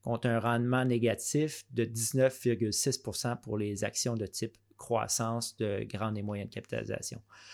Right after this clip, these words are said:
Maintenant, les actions à petite capitalisation considérées, euh, plus risquées sont sans surprise,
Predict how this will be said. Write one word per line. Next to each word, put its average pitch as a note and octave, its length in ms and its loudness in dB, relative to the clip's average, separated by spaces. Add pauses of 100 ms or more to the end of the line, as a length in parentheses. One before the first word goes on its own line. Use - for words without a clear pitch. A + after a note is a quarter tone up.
(400)
Maintenant, C#3+ 340 6
les C#3 220 8
actions D#3 420 8
à C#3 100 12
petite - 280 2
capitalisation C#3 800 6
considérées, B2+ 880 6
euh, A2+ 100 8
plus C3+ 280 2
risquées C3+ 480 2
sont A#2+ 280 0
sans A#2+ 200 0
surprise, B2+ 600 0